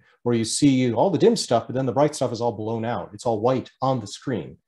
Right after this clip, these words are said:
Now, the values themselves, of course, are not saturated or, uh, blown out or anything like that. It's just how it's being displayed.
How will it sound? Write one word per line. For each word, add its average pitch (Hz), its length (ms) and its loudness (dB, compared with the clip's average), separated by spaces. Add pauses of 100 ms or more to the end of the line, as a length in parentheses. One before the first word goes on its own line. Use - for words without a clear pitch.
(360)
Now, 117 140 -2
the 110 140 0
values 113 760 4
themselves, 104 760 2
of 101 80 -14
course, - 540 -6 (200)
are 104 300 0
not 113 440 2 (260)
saturated 95 760 -6
or, 90 380 -10
uh, 95 300 -10
blown 98 320 -6
out 95 180 -6
or 95 120 -2
anything 117 260 0
like 85 200 -8
that. 120 260 2
It's 139 100 -10
just 170 180 -2
how 156 160 2
it's 117 120 -2
being 123 180 -2
displayed. 95 540 -4